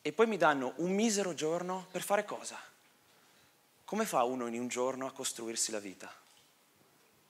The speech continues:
Allora, immaginate se non doveste lavorare per sopravvivere, immaginate se poteste saltare a piedi pari tutta la parte "devo lavorare per vivere" e semplicemente andare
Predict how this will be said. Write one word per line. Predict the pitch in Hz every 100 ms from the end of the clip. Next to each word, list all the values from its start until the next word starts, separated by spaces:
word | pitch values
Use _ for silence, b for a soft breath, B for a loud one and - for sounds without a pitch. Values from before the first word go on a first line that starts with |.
| _ _ _ _ _ _ _ _ _ - _ _ _ _ b b b b b
Allora, | - 185
immaginate | 190 208 180 262 302
se | 240 175
non | 175 180
doveste | 190 214 180 -
lavorare | 139 135 156 202
per | 190 170
sopravvivere, | - 127 170 160 120
immaginate | 127 151 151 214 247
se | 208 151
poteste | 147 196 190 151
saltare | 156 139 196 185 131
a |
piedi | 117 147 139
pari | 135 127 135 190 - B B B B B
tutta | 226 214
la | 202
parte | 190 175 170 135
"devo | 131 143 143
lavorare | 135 135 147 143
per | 127
vivere" | 113 131 156 220
e | -
semplicemente | - 156 156 160 165 156 156 160 185 185 b b b
andare | - 135 147 170 196 220 214